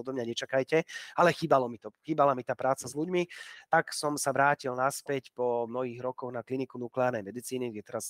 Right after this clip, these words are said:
teda aktuálne robím dva dni a odvtedy sa veľa zmenilo, pretože nukleárna medicína je odbor síce malý,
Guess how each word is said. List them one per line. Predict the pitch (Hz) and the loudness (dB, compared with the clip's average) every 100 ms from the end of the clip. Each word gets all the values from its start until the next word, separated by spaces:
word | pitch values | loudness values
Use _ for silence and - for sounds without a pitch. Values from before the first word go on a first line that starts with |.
| - _ | -14 _
teda | 110 | -8
aktuálne | 104 113 - 131 123 | -6 -4 2 2 4
robím | 120 131 139 | 0 0 -2
dva | 120 110 | -2 -4
dni | 117 165 208 - - - _ - - | 4 6 4 2 -20 -20 _ -16 0
a | 120 123 127 123 110 - - _ _ - | 4 6 6 6 2 -8 -20 _ _ 0
odvtedy | 143 - - 143 | 0 0 -4 -2
sa | 131 131 | 0 2
veľa | 135 139 | 4 4
zmenilo, | 123 131 143 143 | 2 -2 -2 -2
pretože | 131 135 127 | -6 -12 -8
nukleárna | 127 123 147 139 135 | -8 -4 0 2 2
medicína | 131 135 - 139 139 135 | 0 -2 0 2 4 4
je | |
odbor | 131 143 131 147 | 2 0 4 4
síce | 123 - 143 147 | 4 -2 0 2
malý, | 139 143 147 143 160 | 4 4 6 4 2